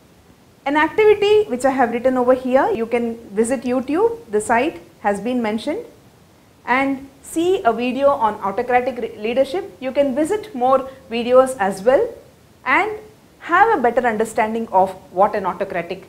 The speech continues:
leadership is. This brings us to the second type of leadership, the democratic leadership. Democratic leadership is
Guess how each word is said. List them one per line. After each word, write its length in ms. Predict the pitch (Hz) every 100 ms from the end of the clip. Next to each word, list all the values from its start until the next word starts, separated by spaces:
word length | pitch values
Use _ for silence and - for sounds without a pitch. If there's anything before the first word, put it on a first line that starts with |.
| -
leadership 440 | 170 165 165 170 -
is. 400 | 185 131 127 - - - _
This 260 | 233 415 -
brings 300 | 339 339 339
us 240 | 330 330 - -
to 60 | 269
the 80 |
second 420 | 285 320 302 339 339
type 180 | 247
of 140 | 226 214
leadership, 540 | 185 180 180 226 - - _ _ _
the 80 | -
democratic 640 | 196 226 240 240 214 220
leadership. 400 | 170 151 143 - - _ _ _ _ -
Democratic 520 | 262 330 330 339 330
leadership 460 | 285 285 302 453 466
is 220 | 247 226